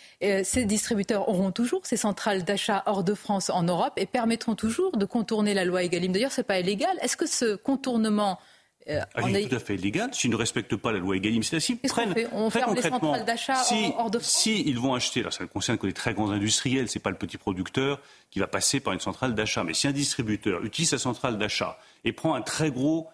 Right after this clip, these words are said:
Speaker 2: industriel de l'agroalimentaire, par exemple dans, dans les yaourts, euh, prenons un exemple où il y a beaucoup, euh, beaucoup de masse et beaucoup de produits, et que ça ne respecte pas la protection du revenu du producteur de lait qui fournit le lait pour ses yaourts,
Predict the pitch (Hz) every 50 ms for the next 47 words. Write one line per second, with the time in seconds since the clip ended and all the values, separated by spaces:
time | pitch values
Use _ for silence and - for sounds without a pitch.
0 | _ - - 123 120 123 117 - - - 131 147 143 113 104 92 113 104 110 127
1 | 127 127 117 117 113 101 - 110 90 82 - - 90 90 95 107 127 92 127 104
2 | 92 98 90 87 90 101 107 107 117 139 143 131 110 - - - - - _ _
3 | _ _ - - - - - 98 104 110 107 95 92 92 101 104 117 135 139 135
4 | - 104 92 87 - - - - _ _ - 117 113 101 95 120 120 104 101 113
5 | 101 - - - 139 123 110 95 90 85 78 82 104 - - - 98 101 98 107
6 | 139 151 - - 107 104 101 - - 151 113 101 - - - - 135 117 107 107
7 | 107 95 - - - - - - _ _ - 139 135 - - 151 139 120 101 87
8 | - - _ _ - - - 160 160 160 156 143 147 143 - - 139 120 - -
9 | 123 104 - 120 113 104 95 90 92 - - - 143 - - 127 - - - -
10 | 127 107 98 104 95 101 127 117 117 120 127 123 117 101 - - _ - 101 -
11 | - - - 175 165 143 156 - - - 135 123 120 117 113 113 113 104 - -
12 | _ _ - 135 131 - - - 208 196 185 180 175 160 135 131 127 120 120 117
13 | 107 - - _ _ _ _ - 185 175 - - 120 95 104 131 202 247 -